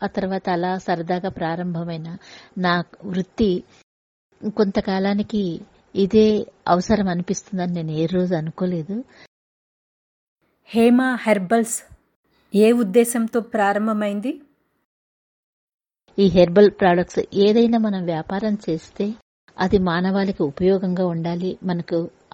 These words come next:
Speaker 1: ఆదాయము ఉండాలి, ఉత్తమంగా అందించాలి, అందులో మనం ఆ ఒక్క లాభమే కాదు అనే ఒక మంచి నియమం ఉంది మాకు. ఆ నియమం ప్రకారము మంచి వాల్యూ, విలువలతో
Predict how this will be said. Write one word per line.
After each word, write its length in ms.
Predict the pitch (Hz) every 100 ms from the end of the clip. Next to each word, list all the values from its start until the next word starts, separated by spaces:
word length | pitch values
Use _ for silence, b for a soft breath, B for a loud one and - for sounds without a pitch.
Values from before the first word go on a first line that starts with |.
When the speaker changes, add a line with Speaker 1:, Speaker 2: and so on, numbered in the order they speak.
| -
Speaker 1:
ఆదాయము 580 | 165 165 185 190 190 180
ఉండాలి, 460 | 165 160 165 160 - B B _ _ _ _ -
ఉత్తమంగా 680 | 190 - 220 220 214 214 -
అందించాలి, 760 | 185 180 190 190 185 170 175 190 _ -
అందులో 500 | 180 196 202 190 180 - - 185
మనం 360 | 175 165 156 -
ఆ 220 | - 151 160
ఒక్క 220 | 180 -
లాభమే 520 | 170 170 160 185 202
కాదు 440 | 196 175 160 180 147 B B B B -
అనే 180 | 175 175
ఒక 200 | 156 175
మంచి 420 | 165 170 175 190
నియమం 500 | 170 165 196 202 196
ఉంది 200 | 156 156
మాకు. 380 | 165 151 - 254 B B B
ఆ 100 | 185
నియమం 360 | 190 196 208 220
ప్రకారము 600 | 226 214 220 208 214 214
మంచి 340 | 185 180 -
వాల్యూ, 520 | 202 185 180 202 202 - 165 - 175
విలువలతో 600 | 196 202 214 202 220 -